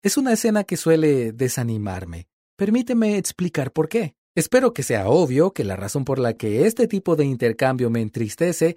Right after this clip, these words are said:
no es que alguien recomiende la lectura de la Biblia. Animar a otros a acercarse continuamente a la Escritura no tiene nada de malo.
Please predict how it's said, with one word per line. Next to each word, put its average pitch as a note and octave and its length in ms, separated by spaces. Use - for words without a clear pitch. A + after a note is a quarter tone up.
no C#3 340
es F#3+ 280
que F3 160
alguien C3+ 340
recomiende A2+ 600
la D3+ 120
lectura A#2+ 480
de A#2 140
la A#2 100
Biblia. D3 460
Animar D#3+ 400
a E3+ 80
otros F#3+ 480
a C3 80
acercarse C#3+ 540
continuamente C3+ 720
a B2 40
la A2+ 100
Escritura C3 600
no F3 180
tiene A3+ 380
nada B2+ 300
de A2 100
malo. E2+ 400